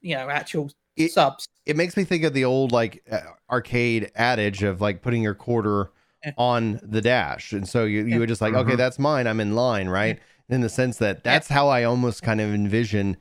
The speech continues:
Speaker 2: it. I still think it's, like, you know, seven years, ten years away before we literally have the kind of that mindset. But imagine being like, "All right, cool, here we are, we're playing." And then anybody else wants to join in, they're just kinda all like, and maybe they're using,
Speaker 1: Yeah.
Speaker 2: not, maybe they're not using money, or I guess that,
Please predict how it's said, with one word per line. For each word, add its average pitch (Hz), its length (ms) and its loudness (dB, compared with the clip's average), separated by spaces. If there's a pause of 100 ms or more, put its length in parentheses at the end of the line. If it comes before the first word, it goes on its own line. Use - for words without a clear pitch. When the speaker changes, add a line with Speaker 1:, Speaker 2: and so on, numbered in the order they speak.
(320)
Speaker 2:
it. 147 200 -2
I 147 80 4
still 180 240 0
think 143 200 0
it's, 120 220 0
like, 107 240 0
you 110 60 -2
know, 98 300 -2 (100)
seven 117 340 0
years, 104 320 0
ten 110 240 -2
years 101 220 -2
away 95 460 0 (260)
before 117 240 -2
we 104 180 0
literally 117 380 0
have 107 240 0
the 101 40 -2
kind 110 160 0
of 107 60 0
that 95 140 0
mindset. 107 520 -2
But 123 120 0
imagine 113 360 0
being 113 140 0
like, 107 240 -2 (300)
"All 120 120 4
right, 180 240 0
cool, 175 280 2
here 165 160 2
we 165 160 2
are, 156 180 2
we're 139 140 -2
playing." 143 520 0 (280)
And 120 120 2
then 117 120 2
anybody 139 340 2
else 139 220 0
wants 131 180 -4
to 123 80 -2
join 123 300 0
in, 120 220 0
they're 107 100 0
just 107 180 -4
kinda 113 240 0
all 110 220 2
like, 107 200 0
and 110 120 -2
maybe 127 240 0
they're 127 100 2
using, 120 560 0
Speaker 1:
Yeah. 107 80 -2
Speaker 2:
not, 120 400 -4
maybe 127 300 0
they're 113 160 0
not 113 180 -2
using 104 240 0
money, 135 260 0
or 107 240 -2
I 107 120 -2
guess 107 220 -2
that, 117 200 -2